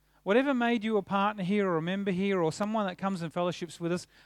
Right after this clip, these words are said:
you're here. And so Jesus is giving us an opportunity to commit to community. A disciple is committed to community. And there's all sorts of contexts. You know, there's small groups, there's church, there's ministry settings, there's,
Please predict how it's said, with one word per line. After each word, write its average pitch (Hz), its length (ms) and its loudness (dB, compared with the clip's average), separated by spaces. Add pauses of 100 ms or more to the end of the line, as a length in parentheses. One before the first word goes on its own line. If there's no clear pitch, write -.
(140)
you're 208 220 0
here. 262 400 -4 (840)
And 214 140 2
so 240 180 4
Jesus 269 480 0
is 208 140 -8
giving 202 320 0
us 196 160 2
an 196 80 -2
opportunity 190 800 -2 (440)
to 196 380 0
commit 226 500 -2
to 214 140 -4
community. 208 720 -2
A 165 60 -8
disciple 220 480 -2
is 202 100 -4
committed 190 400 0
to 190 100 -10
community. 185 680 -4 (1040)
And 208 120 2
there's 247 140 4
all 277 100 4
sorts 302 280 0
of - 40 -4
contexts. 170 520 0
You 190 60 -2
know, 214 80 2
there's 254 120 0
small 170 300 0
groups, 175 260 -2
there's 196 180 -2
church, 165 420 -2
there's 180 180 -6
ministry 180 400 -4
settings, 175 480 -2
there's, 156 320 0